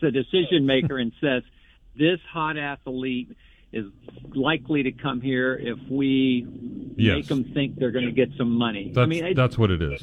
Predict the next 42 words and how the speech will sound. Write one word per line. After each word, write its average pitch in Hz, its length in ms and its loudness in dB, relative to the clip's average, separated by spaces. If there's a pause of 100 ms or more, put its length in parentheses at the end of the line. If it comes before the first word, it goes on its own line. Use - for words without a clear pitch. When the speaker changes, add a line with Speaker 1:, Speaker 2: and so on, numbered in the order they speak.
(120)
Speaker 1:
I, - 280 -4 (360)
quite 240 300 2
frankly, 143 540 0
it, 143 160 -4
this 165 180 4
sounds 127 260 -2 (120)
dirty 123 300 0
as 107 100 -8
all 107 160 -4
hell 107 240 -6
to 107 80 -6
me. 104 280 -10 (140)
Speaker 2:
Oh, 151 200 -2
it's, - 220 -10
Speaker 1:
I 135 40 -4
mean, 135 160 6
Speaker 2:
it's 131 100 4
a 139 40 6
Speaker 1:
it 123 100 2
sounds - 100 -8
Speaker 2:
disaster. 165 380 0
Speaker 1:
like 160 180 -6
this 147 140 -6 (120)
stuff. 156 220 -2 (1200)
It's, 156 260 -2 (1080)
and 156 180 6
so, 185 280 4 (840)
and 139 160 2
just 175 240 0
as 151 160 0
an 139 100 -2
example, 120 640 -4 (640)
I 127 80 -2
mean, 135 160 4
I 131 100 0
know 147 300 0
that 131 140 -4 (580)
a 123 60 -8
lot 120 200 -4
of 123 60 -8
these 123 260 -4
guys 117 240 -2